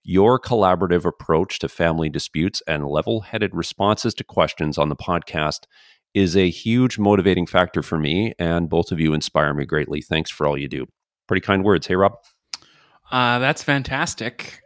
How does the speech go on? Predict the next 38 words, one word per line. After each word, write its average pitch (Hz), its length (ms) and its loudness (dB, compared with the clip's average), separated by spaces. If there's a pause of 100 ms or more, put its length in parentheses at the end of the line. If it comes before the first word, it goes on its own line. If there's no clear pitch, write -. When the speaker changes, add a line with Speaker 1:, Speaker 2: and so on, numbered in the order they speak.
(140)
Speaker 2:
And 107 560 -2
if - 500 -8 (280)
listening 127 440 0
to 117 120 -4
you 113 200 2
and 107 100 0
I 120 240 -2
having 101 340 -2
our 101 100 -2
conversation 98 1000 -4
over - 260 -12
the - 80 -8
last 92 400 -4
year 104 280 0 (540)
has 120 180 -2
encouraged 135 340 0
someone 143 320 2
to 123 100 -4
do 120 180 -2
something 123 420 -2
different 117 400 -2
or 107 160 -4
find 110 380 -6
something 113 400 -4
they're 98 160 -6
passionate 117 580 -4
about 127 400 -4 (440)
and 104 200 -2
brings 110 400 0
them 107 240 -2
more 107 320 0
joy 104 360 0
and 104 160 -6
fulfillment 113 540 -2
in 95 160 -4
their 104 200 -4
day-to-day 101 400 -4
life, 120 440 -2